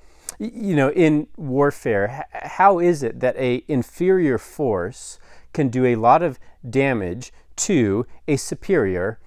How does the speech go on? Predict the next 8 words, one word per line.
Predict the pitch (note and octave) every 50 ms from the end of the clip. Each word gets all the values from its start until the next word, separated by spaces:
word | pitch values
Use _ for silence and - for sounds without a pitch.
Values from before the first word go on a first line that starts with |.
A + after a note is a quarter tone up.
| - - -
army? | - D3+ D3 D3 C3+ G2 D2+ - - - - - - - _ _ _ _ - - _ - _ _ - _ - - - - - -
Or | C3
maybe | C3 C3+ C3+ B2 C3+
even | C3 B2 B2+ B2 A#2+
seeing | - - D3 C3 A2+
some | - C3 A#2+
of | B2 B2+
that | A2 A#2 G#2+ G#2 - -